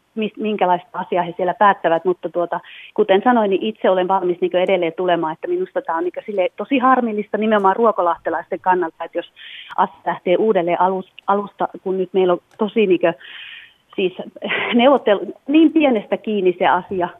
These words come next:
että nyt vaan on niinku se, että jos molemmin puolin vähän sitä joustoa olisi, ja minusta ei ole kohtuuttomat sopimusehdot, jos, jos ainakin itse olen käsittänyt niin, että samasta työstä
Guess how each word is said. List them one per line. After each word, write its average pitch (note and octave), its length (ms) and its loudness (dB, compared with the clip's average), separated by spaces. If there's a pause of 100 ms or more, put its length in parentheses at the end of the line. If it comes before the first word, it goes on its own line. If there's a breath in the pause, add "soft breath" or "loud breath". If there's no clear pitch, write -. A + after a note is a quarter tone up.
(160)
että F3+ 200 -4
nyt A3 140 -10
vaan G3 200 4
on F3+ 120 2
niinku F#3 220 -2
se, F3+ 100 0
että F3 180 -6
jos F3 160 -4
molemmin G3 360 -2
puolin E3+ 300 0 (300 soft breath)
vähän C4+ 200 4
sitä G3 180 -2
joustoa F#3 480 2
olisi, F#3+ 300 -4
ja F3 160 -4
minusta G#3 400 0
ei F#3+ 80 2
ole F3+ 100 0
kohtuuttomat F3+ 680 -2 (500 loud breath)
sopimusehdot, F#3+ 720 0
jos, E3+ 140 -2 (120)
jos F3+ 220 -2 (440 loud breath)
ainakin G3+ 340 -2
itse A#3 200 2
olen G3+ 200 0 (100)
käsittänyt G#3 520 -2
niin, G#3 180 -2
että F#3 220 -6 (440 loud breath)
samasta B3 380 2
työstä A#3+ 500 2